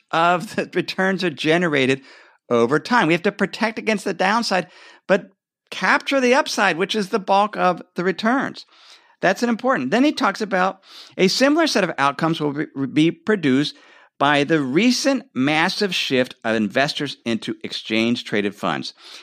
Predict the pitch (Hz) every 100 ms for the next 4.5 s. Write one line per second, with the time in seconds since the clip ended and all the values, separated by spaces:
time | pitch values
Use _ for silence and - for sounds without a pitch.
0 | - - 226 277 - 233 233 226 185 185
1 | 190 - 147 147 - 131 160 220 202 202
2 | 147 147 139 - - 117 117 117 113 117
3 | 107 101 98 _ - - _ - 98 95
4 | 98 - 127 80 -